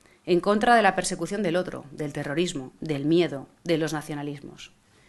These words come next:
Por eso es la casa de todos los españoles y ciudadanos del mundo que buscan la prosperidad y las ganas perdidas.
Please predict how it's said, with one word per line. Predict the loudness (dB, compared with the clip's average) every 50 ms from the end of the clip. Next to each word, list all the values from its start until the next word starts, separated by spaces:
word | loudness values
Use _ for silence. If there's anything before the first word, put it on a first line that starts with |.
| -20 -20 -20 -20 -20 -20 -20 -20 _ -2
Por | 2 2 2
eso | 4 2 2
es | 0
la | 0 0
casa | 0 0 0 0 -2
de | -2 -2
todos | -2 -4 -2 -2 0
los | 0 -2 -2 -4
españoles | -6 -6 -6 -4 -2 -2 0 -2 -2 -4 -6 -10 -14 -12 -6
y | -4 -2 -2 -2
ciudadanos | -4 -4 -4 -2 -2 -2 0 0 0 0 -2
del | -4 -6 -4
mundo | -4 -2 -2 0 -2 -2 -2
que | -4 -4
buscan | -4 -4 -6 -4 -2 -2 -2
la | -2 -2 -4
prosperidad | -6 -8 -6 -8 -8 -6 -4 -4 -4 -4
y | -4
las | -4 -4 -4 -4
ganas | -2 -2 -2 -4 -4
perdidas. | -6 -8 -8 -6 -6 -8 -8 -8 -10 -12 -14 -16 -18